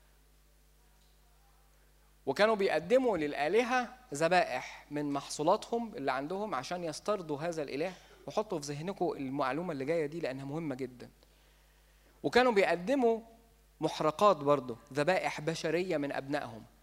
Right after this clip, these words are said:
بيموتوهم، يعني بيقدم ابنه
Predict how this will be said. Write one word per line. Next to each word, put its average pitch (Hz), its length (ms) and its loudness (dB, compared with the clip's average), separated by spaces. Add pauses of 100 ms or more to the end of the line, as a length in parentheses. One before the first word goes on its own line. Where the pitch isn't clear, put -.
(720)
بيموتوهم، 165 840 2 (400)
يعني 123 200 0
بيقدم 135 500 0
ابنه 196 400 -2